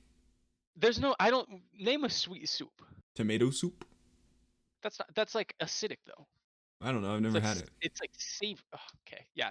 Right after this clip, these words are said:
Speaker 1: there you go. <laughs>
Speaker 2: Macaroni
Speaker 1: It's
Speaker 2: and
Speaker 1: good.
Speaker 2: cheese?
Speaker 1: That's not a soup. That's
Speaker 2: Broccoli and cheddar soup?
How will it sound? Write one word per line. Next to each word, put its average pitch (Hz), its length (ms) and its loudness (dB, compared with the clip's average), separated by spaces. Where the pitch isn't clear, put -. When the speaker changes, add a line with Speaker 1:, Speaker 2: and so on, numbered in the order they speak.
Speaker 1:
there 151 140 2
you 175 120 0
go. 202 120 4
<laughs> - 140 -12
Speaker 2:
Macaroni 131 520 4
Speaker 1:
It's 127 80 8
Speaker 2:
and 120 80 6
Speaker 1:
good. 127 120 4
Speaker 2:
cheese? 180 260 0
Speaker 1:
That's - 240 -8
not 156 140 -8
a 131 40 -10
soup. 196 300 -6
That's - 360 -10
Speaker 2:
Broccoli 123 380 4
and 110 80 2
cheddar 151 220 0
soup? - 340 -6